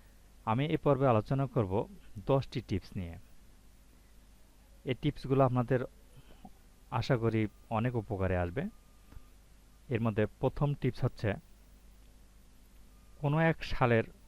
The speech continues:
এবং নির্দিষ্ট কোনো দিনের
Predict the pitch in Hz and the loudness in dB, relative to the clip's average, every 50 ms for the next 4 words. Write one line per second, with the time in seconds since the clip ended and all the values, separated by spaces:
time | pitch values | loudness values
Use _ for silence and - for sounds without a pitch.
0 | - - - - - - - - - - - - - - - - - - - 107 | -20 -20 -20 -20 -20 -20 -20 -20 -20 -20 -20 -20 -20 -20 -20 -20 -16 -6 -6 -2
1 | 98 98 95 95 95 - - - - - - - - - 117 107 117 117 117 123 | 0 0 -2 -2 -4 -8 -10 -16 -20 -20 -20 -20 -12 -6 0 0 0 2 2 0
2 | 120 - - 135 117 107 - - - - - - - - 139 117 113 104 101 95 | 0 0 -2 -4 -4 -4 -6 -12 -20 -20 -20 -20 -10 -6 -2 -2 0 -2 0 2
3 | 110 113 117 113 107 | 2 4 4 4 2